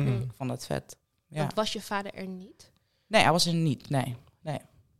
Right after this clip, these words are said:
Speaker 2: Ehm, hij was er, tenminste, hij was er wel. We kenden, we, ik weet wie die is en we zagen elkaar wel. Maar er is een hele grote gap geweest. Toen ik jong was, was hij er.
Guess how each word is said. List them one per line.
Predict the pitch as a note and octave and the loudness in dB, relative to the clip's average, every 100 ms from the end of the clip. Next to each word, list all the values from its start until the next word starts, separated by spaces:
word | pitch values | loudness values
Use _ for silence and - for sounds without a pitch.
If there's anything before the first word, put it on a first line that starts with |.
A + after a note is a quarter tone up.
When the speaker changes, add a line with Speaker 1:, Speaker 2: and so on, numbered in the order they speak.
| _ _ - | _ _ -4
Speaker 2:
Ehm, | D3+ C#3+ C#3 | -2 0 6
hij | C#3+ F3+ | 8 10
was | G#3+ | 8
er, | G3 | 4
tenminste, | G3+ G#3+ G3+ | 2 6 8
hij | F3+ | 8
was | G3 | 8
er | D3+ | 6
wel. | A2+ B2 | 4 4
We | C#3+ | 2
kenden, | D3+ D#3+ C#3+ C3+ | 0 0 0 0
we, | |
ik | - - | -2 0
weet | F3 F3+ | 0 2
wie | D#3 | 0
die | C#3 | 2
is | D3 - | 2 2
en | C#3 | 0
we | C#3 | 2
zagen | C3+ D3+ E3+ | 4 2 0
elkaar | - E3 | -2 -2
wel. | E3 F3+ G3 | 0 0 0
Maar | D#3+ | -2
er | C#3+ | -2
is | |
een | D3+ | -2
hele | D3 D#3 C#3 | 0 0 -2
grote | - C#3+ C3+ | -2 -2 -2
gap | A2+ C#3+ - | 0 6 6
geweest. | E3+ F3 F#3+ - | 6 -2 4 2
Toen | D#3+ | 4
ik | |
jong | C#3+ G3 | 4 6
was, | D3+ | 6
was | - B2+ | 4 2
hij | D3+ | 0
er. | F#3 | -2